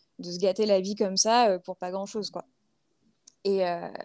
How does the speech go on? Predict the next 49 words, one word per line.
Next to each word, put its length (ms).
et 60
il 120
me 80
dit, « 140
Ouais, 340
mais 80
toi, 100
tu 120
fais 60
ça 120
juste 180
pour 120
sauver 240
ton 160
histoire 240
avec 140
mon 100
pote, 260
machin. » 280
Je 40
lui 80
dis, « 60
Non, 320
on 60
se 80
débrouille 320
très 160
bien 140
sans 180
vous. 200
Euh, 260
moi, 140
je... 560
je 100
fais 100
ça 140
pour 200
vous, 180
hein. 160
Donc, 240
euh, 80
maintenant, 400
tu 120
prends 160
ça 160
comme 200
tu 180
veux, 100
quoi. » 140